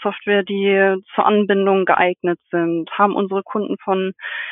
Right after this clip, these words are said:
einer weiteren Software zur Anbindung zum Beispiel einen Mehrwert? Und da hab ich ein bisschen die Augen offen gehalten. Und ich fand das doch ganz interessant. Es war nicht so viel, wie ich erwartet hatte, aber doch durchaus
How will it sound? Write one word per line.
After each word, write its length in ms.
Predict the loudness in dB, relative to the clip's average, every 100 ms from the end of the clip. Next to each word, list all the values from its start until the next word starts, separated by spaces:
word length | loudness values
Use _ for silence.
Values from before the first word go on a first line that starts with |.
| -12 -14 -2
einer 240 | 2 2
weiteren 380 | 4 2 2 -2 -2
Software 380 | -6 -4 -4
zur 140 | -2 -2
Anbindung 340 | 0 -2 -4 -4
zum 80 | -2
Beispiel 220 | 0 0
einen 80 | 2
Mehrwert? 680 | 4 4 2 2 2 0
Und 240 | -4 -6 -2
da 80 | 0
hab 100 | 0
ich 120 | -2
ein 80 | -6
bisschen 200 | -6 -6
die 100 | 0
Augen 240 | 2 2 -2
offen 280 | -6 -6
gehalten. 540 | -6 -4 -6 -6 -8 -10 _
Und 140 | 0
ich 80 | 0 0
fand 140 | -4
das 80 | -4
doch 140 | -8 -6
ganz 160 | -6 -6
interessant. 480 | -10 -10 -2 0
Es 60 | 2
war 80 | 2
nicht 180 | 0 -4
so 60 |
viel, 260 | -2 0 0
wie 120 | -4
ich 140 | -6
erwartet 460 | -2 2 2 0 -4
hatte, 300 | -10 -6 -4 -4 _ -20 -20 -18 -20 -20 _ _
aber 680 | 4 6 6 6 6 4 0 -6 -16 -16 -14 -2
doch 180 | -2 -2 -14 -6
durchaus 600 | -4 -2 0 2 2